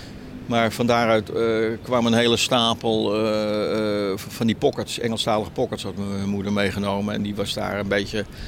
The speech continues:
die las dat heel veel. En dat waren allemaal science fiction en dat was, eh, horror en dat was spektakel. En, eh, eh, daar zat weinig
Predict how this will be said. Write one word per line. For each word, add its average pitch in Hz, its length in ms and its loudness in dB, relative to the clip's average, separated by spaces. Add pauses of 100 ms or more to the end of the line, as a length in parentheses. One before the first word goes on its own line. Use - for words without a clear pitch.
(320)
die 131 220 4
las 127 300 4
dat 113 140 2
heel 113 240 4
veel. 127 320 2
En 143 60 0
dat 151 100 2
waren 127 180 4
allemaal 101 460 4
science 104 340 2
fiction 110 500 -2
en 104 120 -4
dat 101 140 -4
was, 101 320 -4
eh, 107 300 0 (520)
horror 120 580 6
en 107 120 2
dat 104 140 -4
was 104 240 -2
spektakel. 113 920 2
En, 113 160 0
eh, 120 1160 0
eh, 120 60 2 (240)
daar 127 120 4
zat 123 180 4
weinig 139 440 4